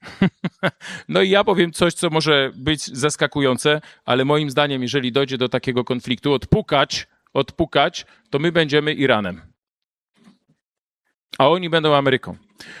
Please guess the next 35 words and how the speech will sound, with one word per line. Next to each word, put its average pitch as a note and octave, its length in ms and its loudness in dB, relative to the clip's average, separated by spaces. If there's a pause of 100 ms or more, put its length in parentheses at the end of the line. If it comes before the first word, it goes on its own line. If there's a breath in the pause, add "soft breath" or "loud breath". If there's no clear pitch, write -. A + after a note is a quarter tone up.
(140 loud breath)
To B2+ 120 0
znaczy D#3 360 0
nie F#3+ 220 2
ma G#3 140 2
sensu, G#3 400 0
żebyśmy D#3 380 -2
próbowali D#3 760 0
iść - 160 -4
na D3 120 0
sta-, D3 240 0 (340)
kinetyczne D#3+ 580 -2
starcie - 400 0
czołg D3 280 -2
na C3 100 -2
czołg, C3+ 280 0
samolot C3+ 380 0
na B2+ 80 -4
samolot, C#3+ 380 0
tylko C3+ 180 -6
musimy C3+ 340 -6
zastosować B2 560 -2
środki B2 400 -4 (340 loud breath)
asymetryczne. C#3 880 -2 (800 loud breath)
I D#3+ 500 0
tutaj G3+ 300 0
rzeczy F3 280 -2
się - 180 -4
absolutnie, E3 720 -2
absolutnie C#3+ 720 0
zastos-, C#3 640 -4
y, B2+ 380 0
nasuwają. C#3 580 0
Można C#3+ 240 -2
zastosować C3 500 -4
całe D#3 400 2